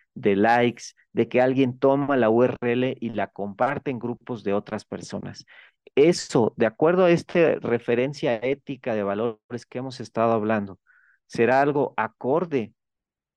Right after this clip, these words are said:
a lo, a la conducta esperada de un ciudadano digital? ¿Fomentar algo que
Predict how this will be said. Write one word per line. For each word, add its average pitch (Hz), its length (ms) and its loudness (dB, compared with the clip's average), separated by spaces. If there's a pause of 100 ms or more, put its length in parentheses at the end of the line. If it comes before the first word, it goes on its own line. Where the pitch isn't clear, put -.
(120)
a 120 160 -2
lo, 117 240 -2 (160)
a 117 120 0
la 117 120 2
conducta 123 640 -6
esperada 123 800 -2 (480)
de 110 180 -6
un 127 180 -6
ciudadano 120 580 -4
digital? 123 640 -8 (600)
¿Fomentar 120 500 0
algo 151 260 0
que 135 120 -8